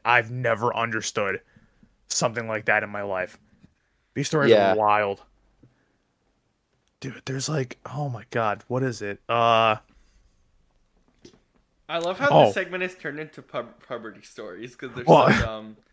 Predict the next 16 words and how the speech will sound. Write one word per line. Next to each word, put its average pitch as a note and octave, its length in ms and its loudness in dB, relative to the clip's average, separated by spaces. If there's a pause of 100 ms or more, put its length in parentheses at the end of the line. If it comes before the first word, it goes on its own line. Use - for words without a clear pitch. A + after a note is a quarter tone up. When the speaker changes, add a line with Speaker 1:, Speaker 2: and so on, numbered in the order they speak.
Speaker 1:
<laughs> - 260 -20
well, D3+ 240 6
wait, B2 460 0
Serious, D3 260 -4
I C3+ 40 0
was C#3 60 -2
gonna D3+ 120 0
ask C#3+ 160 0
you, A#2 80 -6
wait, G#2 140 0
you're, B2+ 280 0
you're C#3+ 160 -4
back G3 280 0
in C#3 100 0
Boston, A#2+ 420 4
right? G#2+ 240 -2